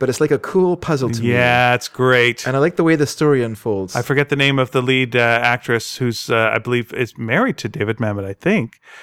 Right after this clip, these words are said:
Speaker 2: if I'm not mistaken.
Speaker 1: Okay.
Speaker 2: She's, she's just so great.
Speaker 1: Plus, Steve Martin has a dramatic role in,
Speaker 2: Oh.
Speaker 1: in it that is fun to watch.
Speaker 2: Oh, he's so good. Yeah.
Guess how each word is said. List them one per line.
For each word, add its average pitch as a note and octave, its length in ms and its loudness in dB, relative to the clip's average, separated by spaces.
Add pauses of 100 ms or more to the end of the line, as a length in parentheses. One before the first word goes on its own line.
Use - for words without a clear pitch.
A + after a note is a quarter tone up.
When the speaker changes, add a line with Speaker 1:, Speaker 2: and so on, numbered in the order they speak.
(180)
Speaker 2:
if A2 100 -6
I'm A2+ 100 0
not B2+ 300 -2
mistaken. B2 560 -2
Speaker 1:
Okay. F#2+ 160 -8
Speaker 2:
She's, G#2+ 160 -8 (100)
she's - 380 -12
just - 240 -6
so A#2+ 140 -4
great. B2+ 420 -6 (400)
Speaker 1:
Plus, G3 180 -2
Steve F3+ 240 -2
Martin C3 440 -2
has A#2+ 180 -4
a A#2 40 -4
dramatic A#2+ 440 -4
role A2+ 260 -2
in, A2+ 140 -8
Speaker 2:
Oh. C3+ 560 -2
Speaker 1:
in C3+ 120 0
it B2+ 160 -6
that A2+ 140 -4
is G#2+ 160 -4
fun A#2+ 280 -6
to A#2+ 100 -8
watch. F2 340 -8
Speaker 2:
Oh, A#2 140 -6
he's A2 100 -10
so A2 140 -8
good. G2+ 240 -14 (920)
Yeah. G#2+ 400 -8